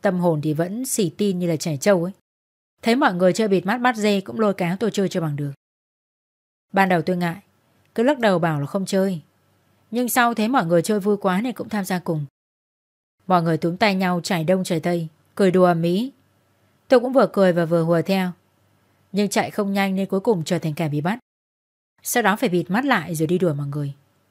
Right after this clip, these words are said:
Trò này ngày nhỏ tôi chưa quen rồi, nhưng ở bãi biển thì không gian rộng, với cả đông người nữa,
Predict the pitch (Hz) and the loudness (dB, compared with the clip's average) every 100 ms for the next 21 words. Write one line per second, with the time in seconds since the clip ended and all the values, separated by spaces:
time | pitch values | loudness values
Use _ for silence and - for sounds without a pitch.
0 | _ _ _ _ _ _ _ _ - 226 | _ _ _ _ _ _ _ _ 0 0
1 | 214 214 208 196 165 220 220 240 226 214 | 0 0 0 0 0 0 0 0 -2 0
2 | 196 175 156 _ _ _ _ _ _ 208 | 2 0 -2 _ _ _ _ _ _ -4
3 | 254 220 160 214 247 180 147 147 190 190 | 0 0 0 2 2 2 -2 -4 -2 -2
4 | 185 185 - _ _ _ _ _ - 247 | 0 0 -2 _ _ _ _ _ -8 -2
5 | 175 190 185 175 156 160 220 | 0 0 0 0 0 -2 -4